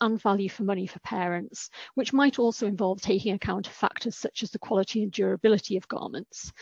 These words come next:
Um, and again, it's important to have a really good understanding of parents' views and needs in order to inform that.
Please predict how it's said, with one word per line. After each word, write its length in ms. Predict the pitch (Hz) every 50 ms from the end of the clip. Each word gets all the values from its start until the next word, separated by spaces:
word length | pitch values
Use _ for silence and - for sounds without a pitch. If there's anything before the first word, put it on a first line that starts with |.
| - - - - - - _ -
Um, 220 | 226 226 220 208 -
and 100 | 202 226
again, 260 | 226 - 240 226 208
it's 140 | 185 - -
important 460 | 247 202 - - 214 214 - - 247
to 40 | -
have 80 | 202 -
a 60 | 202
really 200 | 190 202 202 190
good 160 | - 208 190
understanding 460 | 190 185 180 - - 208 196 190 190
of 120 | 190 175 -
parents' 440 | - 220 190 190 196 190 196 - -
views 360 | - 196 190 190 190 185 -
and 120 | 208 190
needs 400 | 185 190 196 190 170 - - - -
in 100 | 208 196
order 200 | 214 208 - -
to 140 | - -
inform 480 | 226 208 - - - 240 214 214 214 196
that. 380 | 180 - - _ _ - -